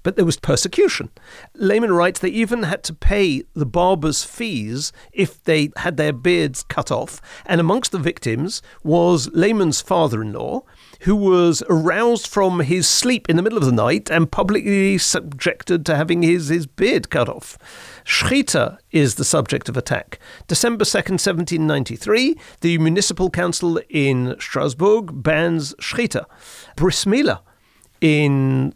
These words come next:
many cases, it had to be postponed till the year of terror was over. But the greatest victim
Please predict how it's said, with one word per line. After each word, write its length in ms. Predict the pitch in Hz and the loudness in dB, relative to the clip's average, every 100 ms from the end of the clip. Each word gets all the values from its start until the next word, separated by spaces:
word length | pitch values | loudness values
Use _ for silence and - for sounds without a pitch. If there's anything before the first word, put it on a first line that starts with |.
| - | -4
many 280 | 139 143 143 | 0 2 0
cases, 440 | - 139 - 180 | 0 0 2 0
it 100 | - | 0
had 140 | 151 151 | 0 0
to 60 | |
be 160 | 139 165 | -2 -2
postponed 800 | 165 - 240 254 147 95 - - | -2 -2 0 2 0 -4 -10 -6
till 320 | - 147 151 | 0 2 2
the 340 | 139 139 143 - | 0 2 0 0
year 460 | 123 143 180 151 | 0 2 2 2
of 100 | 143 | -2
terror 300 | - 160 143 | -4 -2 -2
was 240 | 127 127 - | -2 -4 -2
over. 340 | 220 180 104 - _ - - - - | -2 -2 -8 -14 _ -20 -20 -14 -4
But 140 | 170 | 0
the 180 | 160 127 101 - | 2 2 -2 -6
greatest 580 | 139 180 254 - 160 - | 0 2 2 -2 -4 -6
victim 760 | 98 143 - - 120 131 254 | -4 -4 -6 -6 -4 -4 -8